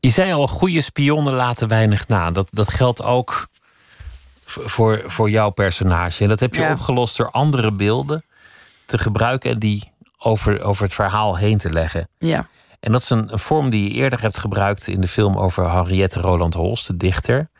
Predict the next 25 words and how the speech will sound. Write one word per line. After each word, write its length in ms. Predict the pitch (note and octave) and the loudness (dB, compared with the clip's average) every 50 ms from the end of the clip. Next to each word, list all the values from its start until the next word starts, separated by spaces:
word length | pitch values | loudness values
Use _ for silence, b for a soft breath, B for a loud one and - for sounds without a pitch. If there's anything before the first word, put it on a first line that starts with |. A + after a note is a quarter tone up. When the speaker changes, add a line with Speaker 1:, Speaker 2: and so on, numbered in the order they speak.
| b b b b b b b | b b b b b b b
Speaker 1:
over 380 | - - F#2 F#2 - F#2 - - | -4 -2 -2 0 2 0 0 0
actrice 460 | - F2+ - - - G2+ - - G2+ | -2 -4 -4 0 0 0 0 0 -6
Fien 220 | - - G2+ G2 | -2 0 2 2
de 120 | F2+ F2 E2+ | 2 2 2
Lamar. 600 | E2 D#2+ D#2+ E2 D#2+ D#2+ E2+ - C3+ D#3 D#3 _ b b b b b b b b b b b - _ _ - | 2 2 2 2 2 2 2 0 0 -4 -10 _ b b b b b b b b b b b -20 _ _ -10
Dit 240 | - G#2 C3 B2 B2+ | -2 0 0 2 2
lijkt 240 | - F#3 F3 - | 0 0 0 0
een 80 | D#3+ C3 | 0 0
soort 220 | - B2+ A2+ - | 2 0 -2 -2
trilogie. 680 | - - C#3 B2 A#2 G#2+ G#2 - - - C3 F#2+ F#2+ E2+ - | -2 -2 0 2 2 0 0 0 -2 -2 -2 -2 -2 -6 -12
Het 160 | - - G2 | -10 -4 0
lijkt 240 | A2 A#2+ A#2+ - - | 0 0 0 0 -2
een 60 | A2 | -4
soort, 480 | - - A2 G#2+ G2 - - - - _ _ _ _ _ _ _ _ _ _ _ _ _ _ _ _ _ _ _ _ _ _ _ | 0 2 0 0 0 -4 -10 -12 -12 _ _ _ _ _ _ _ _ _ _ _ _ _ _ _ _ _ _ _ _ _ _ _
ja, 320 | - - G#2 G2+ F#2 F2 - _ | -4 -2 0 0 0 -2 -4 _
drie-eenheid 960 | - - G#2 F#2+ - G#2+ C3 C#3 B2+ - - A2+ A2 G#2 G#2 G#2 G2+ G2 - | -10 -8 -8 -4 0 2 2 2 2 2 2 2 2 2 2 0 0 -2 -2
van 180 | - - G2 F2+ | -2 0 0 0
verhalen. 480 | - - F#2 G2 A2 A2+ G2+ E2+ D#2 - | 0 0 0 0 2 0 0 0 0 -2
Ook 140 | E2+ F2+ - | -2 0 -2
al 80 | G2+ | -2
zijn 180 | - - A2 G#2+ | 0 2 2 2
het 120 | G2+ - | 2 0
verschillende 480 | - G2+ - - - A#2+ A2 G2 F#2 F2 | 0 -2 -2 0 0 2 2 2 2 0
verhalen, 500 | - F#2 F2 F#2 G2+ G#2+ A2+ A2+ A#2 G#2+ | 0 -2 0 0 0 0 0 0 0 2
maar 260 | G#2+ G#2 G#2 G2+ | 2 2 0 0